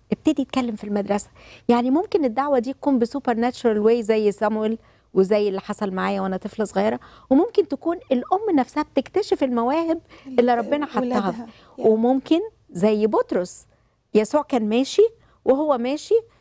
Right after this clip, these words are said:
Speaker 1: شافه بيصطاد،
Speaker 2: مهم.
Speaker 1: قال له: "تعالى"، فترك
Speaker 2: تعالى.
Speaker 1: كل شيء وتبعه.
Speaker 2: طبعًا.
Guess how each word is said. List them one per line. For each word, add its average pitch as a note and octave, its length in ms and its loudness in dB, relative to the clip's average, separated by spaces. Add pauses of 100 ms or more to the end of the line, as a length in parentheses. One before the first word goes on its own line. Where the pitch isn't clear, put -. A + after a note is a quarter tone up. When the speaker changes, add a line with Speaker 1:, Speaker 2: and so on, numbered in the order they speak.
Speaker 1:
شافه E4 360 -2
بيصطاد، A#3 580 0 (220)
Speaker 2:
مهم. C4 300 -6
Speaker 1:
قال C#4+ 160 0
له: C4+ 180 -4 (120)
"تعالى"، G#3 320 -6 (520)
فترك - 440 -4
Speaker 2:
تعالى. A#3+ 280 0
Speaker 1:
كل G#3 220 -4
شيء - 280 0 (120)
وتبعه. F3+ 400 -4
Speaker 2:
طبعًا. G#3 200 -18